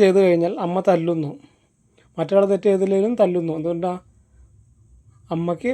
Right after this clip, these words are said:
മക്കളെല്ലാവരും ഒരുപോലെയാണ്. അല്ലെങ്കിൽ ഒരു ഭക്ഷണം തരുമ്പോൾ അമ്മ രണ്ടായിട്ട് കാണുമില്ല. അതുകൊണ്ട് നിങ്ങൾ ഒരാൾ ദ്രോഹിക്കാൻ പറഞ്ഞു കഴിഞ്ഞാൽ അമ്മ ഒരിക്കലും അത് ചെയ്യില്ല. അമ്മ വേണ്ട വിധത്തിൽ അവർക്ക് ശിക്ഷ അറിഞ്ഞു കൊടുത്തോളും. നമ്മളായിട്ട് ചോദിച്ചു കൊടുക്കേണ്ട ആവശ്യമില്ല, മേടിച്ചു കൊടുക്കാൻ നമുക്ക് യാതൊരു അധികാരവും ഇല്ല.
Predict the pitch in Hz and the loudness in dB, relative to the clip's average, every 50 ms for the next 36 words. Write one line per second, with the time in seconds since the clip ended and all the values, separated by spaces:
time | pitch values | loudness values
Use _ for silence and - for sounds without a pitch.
0 | 247 214 180 - - 185 185 175 170 170 175 175 180 185 214 208 180 165 156 156 | -2 -4 -4 -4 -2 -2 -2 0 0 0 0 0 0 2 2 2 2 2 0 0
1 | 160 160 156 147 143 - - _ - - - - _ _ _ - 196 190 202 208 | 0 -2 -2 -4 -8 -12 -14 _ -20 -20 -20 -20 _ _ _ 0 4 6 6 6
2 | 208 302 392 370 214 202 208 196 208 175 - - 214 214 208 202 202 202 202 196 | 6 4 2 2 2 4 8 8 8 6 6 2 4 6 6 6 6 4 2 2
3 | 196 202 202 185 185 180 196 190 185 180 180 165 156 151 151 151 147 151 156 156 | 2 2 2 2 4 2 2 2 0 0 0 0 0 -2 -2 -4 -4 -6 -6 -6
4 | 147 151 160 165 165 185 196 180 175 185 190 190 190 190 190 196 190 175 180 175 | -4 -4 -4 -2 -2 -2 -2 -2 0 0 2 2 2 2 2 2 2 2 4 4
5 | 170 175 180 165 196 196 202 196 185 185 185 185 185 180 170 180 180 175 165 160 | 4 4 4 2 0 -2 -2 -4 -4 -4 -4 -4 -4 -4 -4 -4 -4 -4 -4 -4
6 | - - 185 185 185 175 175 - 175 156 160 170 165 151 143 139 - - - - | -6 -6 -4 -4 -4 -6 -4 -4 -4 -2 -2 -2 -4 -6 -8 -10 -14 -20 -20 -20
7 | - - - - - - - - - - - - - - - 165 156 160 165 175 | -20 -20 -20 -20 -20 -20 -20 -20 -20 -20 -20 -20 -20 -8 -4 -2 -2 0 2 2
8 | 196 190 190 175 170 180 175 202 202 202 190 185 185 185 202 - - - - _ | 2 4 4 4 4 4 4 4 4 4 4 4 2 0 -2 -4 -8 -16 -20 _
9 | _ - 175 170 165 170 165 - 208 208 202 - 180 - - - 214 214 190 165 | _ -2 0 0 0 0 -2 -2 -2 -2 0 -2 -4 -4 -2 -2 0 2 2 2
10 | 160 156 175 190 208 202 180 160 151 147 156 151 143 147 151 147 151 156 170 175 | 0 0 0 0 0 0 -2 -2 -2 -2 -2 -2 -2 -4 -4 -4 -2 -2 0 0
11 | 175 165 165 196 - 180 160 156 151 147 175 165 170 156 151 143 - 151 151 160 | 0 0 -2 -4 -4 -2 -2 -2 -2 -4 -6 -6 -6 -6 -6 -6 -8 -6 -6 -4
12 | 156 151 151 147 147 - 175 160 151 147 151 151 151 156 151 147 - 165 160 170 | -4 -4 -4 -6 -8 -8 -6 -6 -6 -6 -6 -6 -4 -4 -4 -4 -4 -6 -4 -4
13 | 160 160 156 147 147 - - - _ _ _ _ _ _ _ _ _ 151 151 156 | -6 -6 -8 -10 -12 -16 -20 -20 _ _ _ _ _ _ _ _ _ 2 4 4
14 | 160 160 165 165 156 156 151 156 156 156 156 156 156 156 165 | 6 6 4 4 4 2 2 2 2 4 2 2 0 0 -2